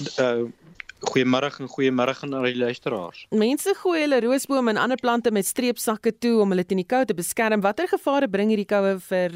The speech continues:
Speaker 2: uh, gewasse?
Speaker 1: Susan, ek dink dit hang baie af van, uh, die tyd van die jaar. Hierdie tyd in die graanbedryf is eintlik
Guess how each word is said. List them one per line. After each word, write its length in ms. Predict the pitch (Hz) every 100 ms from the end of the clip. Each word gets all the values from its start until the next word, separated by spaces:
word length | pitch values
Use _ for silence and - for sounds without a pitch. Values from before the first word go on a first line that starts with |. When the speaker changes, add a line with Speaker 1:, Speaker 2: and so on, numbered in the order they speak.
| 185
Speaker 2:
uh, 160 | 180 165
gewasse? 540 | 170 156 185 - 131 - _ _ _ _ _ _ _ _ _ _ _ _ - - - - - - - - - -
Speaker 1:
Susan, 520 | - 143 143 156 156
ek 280 | 147 135 -
dink 340 | 151 165 - 180 -
dit 220 | 135 131
hang 240 | 131 135 131
baie 260 | 113 127
af 240 | 127 127 -
van, 380 | 143 131 123 107 -
uh, 340 | 127 113 110
die 160 | 110 120
tyd 240 | 135 127 -
van 160 | 127
die 100 | 113
jaar. 380 | 104 95 95 117 - _ _ _ -
Hierdie 300 | 117 139 147
tyd 260 | 151 135 -
in 60 |
die 80 | 127
graanbedryf 760 | - 135 131 131 127 120 117 110
is 140 | 123
eintlik 400 | - 123 127 120